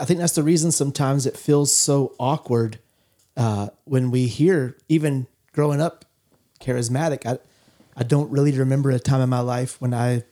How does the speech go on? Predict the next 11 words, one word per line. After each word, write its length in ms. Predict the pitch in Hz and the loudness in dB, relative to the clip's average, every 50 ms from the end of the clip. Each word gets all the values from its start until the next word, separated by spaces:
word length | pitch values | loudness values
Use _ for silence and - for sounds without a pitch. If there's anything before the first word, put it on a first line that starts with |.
| _ _ _ - | _ _ _ -4
um, 340 | 123 120 110 107 104 104 - _ _ _ 160 | -2 -2 -2 -2 -6 -8 -12 _ _ _ -2
wasn't 300 | 131 135 135 127 131 123 | 0 0 0 0 0 0
around 460 | 120 117 120 120 117 113 110 110 - - _ _ _ _ _ _ _ | 0 0 0 2 0 0 0 -2 -6 -10 _ _ _ _ _ _ _
speaking 420 | - - - - 131 117 123 120 117 | -18 -8 -2 0 0 2 2 2 2
in 100 | 113 110 | 2 2
tongues. 460 | - 165 180 160 120 104 101 - - - - - - _ _ _ _ _ _ _ _ _ _ _ _ - | 2 2 2 2 0 -2 -6 -10 -12 -14 -18 -20 -20 _ _ _ _ _ _ _ _ _ _ _ _ -2
But 200 | 143 143 139 - | 0 0 0 0
still, 560 | - - 151 175 196 175 156 151 156 190 - _ _ _ _ | -2 0 2 2 4 4 4 2 0 -2 -8 _ _ _ _
there's 420 | 135 135 131 131 127 127 - - - _ _ _ _ _ | 0 0 2 2 0 -2 -4 -8 -12 _ _ _ _ _
this, 240 | 143 143 131 - - | 0 0 0 0 0
like, 340 | 143 139 135 127 - - | 0 0 0 -2 -4 -10